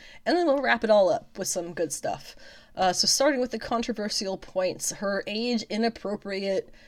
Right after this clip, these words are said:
dress. Without a doubt, Illyana has always been the most sexualized of the New Mutants, female or otherwise. She has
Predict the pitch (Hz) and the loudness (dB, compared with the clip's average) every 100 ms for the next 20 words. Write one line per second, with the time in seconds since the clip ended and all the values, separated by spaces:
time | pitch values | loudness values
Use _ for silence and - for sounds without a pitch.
0 | - - 185 175 151 - - 202 - - | -18 -6 0 0 0 -4 -4 -4 -4 0
1 | 208 220 220 190 185 196 190 190 185 185 | 0 2 0 2 2 2 0 -2 -2 -2
2 | 175 196 - 190 190 202 165 185 180 180 | -2 -2 2 2 2 -4 -6 -2 -2 -2
3 | - - - 180 190 240 233 220 - 190 | -6 -14 -16 -6 0 2 4 2 0 0
4 | - 202 185 175 170 175 - 175 175 175 | 0 -2 0 2 2 0 0 -2 -2 -4
5 | 175 180 175 165 165 160 147 - 165 - | -4 -4 -6 -4 -4 -4 -4 -4 -6 -2
6 | 165 160 170 170 165 170 165 143 92 104 | -2 -2 -4 -4 -4 -4 -4 -4 -4 -4
7 | 175 - - - - - 202 196 190 180 | -6 -10 -16 -10 -4 -2 -2 0 0 0